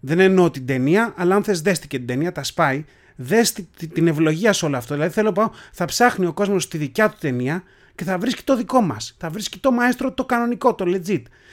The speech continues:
Γιατί, ξέρεις, κάτι τέτοια λέω και στον εαυτό μου για, για τη δικιά μου περίπτωση, για να κοιμάμαι τα βράδια.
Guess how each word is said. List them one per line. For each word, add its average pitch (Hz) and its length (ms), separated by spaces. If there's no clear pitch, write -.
Γιατί, 196 200
ξέρεις, 247 280
κάτι - 200
τέτοια 277 320
λέω 160 160
και 147 80
στον 147 180
εαυτό 143 280
μου 147 80
για, 135 260
για 143 140
τη 151 100
δικιά 147 240
μου 151 60
περίπτωση, 135 340
για 139 100
να 135 60
κοιμάμαι 135 260
τα 135 120
βράδια. 120 460